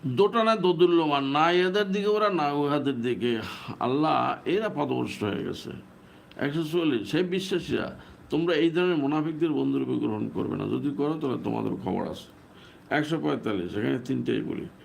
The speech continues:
মুনাফিকরা তো জাহান্নামের নিম্ন স্তরে অবস্থান করবে। এবং মুনাফিক কারা? এই যে সালাত আদায় করে আবার দুর্নীতিও করে। যা কালকে সকালে দেখলাম,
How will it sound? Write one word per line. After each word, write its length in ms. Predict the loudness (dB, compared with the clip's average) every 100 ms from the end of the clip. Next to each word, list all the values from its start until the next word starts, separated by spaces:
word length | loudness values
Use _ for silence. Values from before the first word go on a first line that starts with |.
| -20 -10
মুনাফিকরা 560 | -2 0 2 2 2 0
তো 300 | 0 -2 0
জাহান্নামের 680 | 0 0 2 0 0 0 -2
নিম্ন 440 | 0 0 0 -2 -6
স্তরে 340 | -4 -2 0
অবস্থান 460 | 0 -4 -4 -2 -2
করবে। 280 | -6 -6 -10 -14 -20 -20 -12 -4
এবং 380 | -2 0 -2 -6 -12 -20 -10 -2
মুনাফিক 400 | 0 4 2 2
কারা? 200 | 0 2
এই 120 | 2
যে 120 | 0
সালাত 420 | -4 -4 -2 0
আদায় 260 | -2 -2 -2
করে 180 | -2 -2
আবার 120 | -2
দুর্নীতিও 480 | -2 -2 -2 -4 -4
করে। 460 | -6 -8 -12 -16 -20 -20 -20 -8 -2
যা 280 | 0 -2 -6 -16 -20 -20 -18 -4
কালকে 340 | -2 -2 -4
সকালে 380 | -4 -6 -4 -4
দেখলাম, 400 | -4 -6 -10